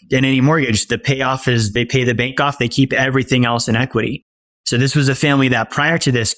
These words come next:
couldn't get a mortgage. You know, their credit was bad. They didn't have a lot of money and their life has been changed. And so as an investor, I love that part too. Like, when you get into private lending, it can get weird 'cause people can get kind of predatory with it.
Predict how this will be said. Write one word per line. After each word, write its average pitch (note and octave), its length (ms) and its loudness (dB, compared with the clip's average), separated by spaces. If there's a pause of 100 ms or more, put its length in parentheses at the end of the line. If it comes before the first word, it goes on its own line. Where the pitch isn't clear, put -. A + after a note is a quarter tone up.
couldn't D3 240 2
get C3+ 100 4
a A#2+ 60 2
mortgage. G#2+ 720 0
You A#2 160 -2
know, A2+ 80 2
their A2 100 0
credit C#3+ 300 0
was A#2+ 180 2
bad. G#2+ 320 -2
They A2+ 80 2
didn't B2+ 220 0
have C3+ 160 0
a A#2+ 40 2
lot A2 160 2
of G#2+ 60 2
money A2 260 4
and A2 140 4
their G#2+ 80 2
life D3 220 0
has A#2 140 0
been G#2 120 0
changed. - 480 -4 (360)
And A#2+ 140 0
so D3 100 2
as D#3+ 180 2
an D#3+ 100 4
investor, D3 500 2
I D3+ 220 0
love E3 260 2
that C#3 220 0
part C3+ 240 -2
too. B2 320 2
Like, A#2 180 0
when C3 140 2
you C3 80 4
get D#3+ 100 0
into D#3+ 160 2
private C#3 360 0
lending, C3+ 280 2
it A#2+ 100 -2
can C3+ 140 4
get A#2+ 180 0
weird B2+ 360 2
'cause A#2 180 0
people C3 300 2
can A#2 260 0
get C3 220 -2
kind B2 240 2
of G#2+ 100 0
predatory B2 520 0
with C#3 240 2
it. E3 180 0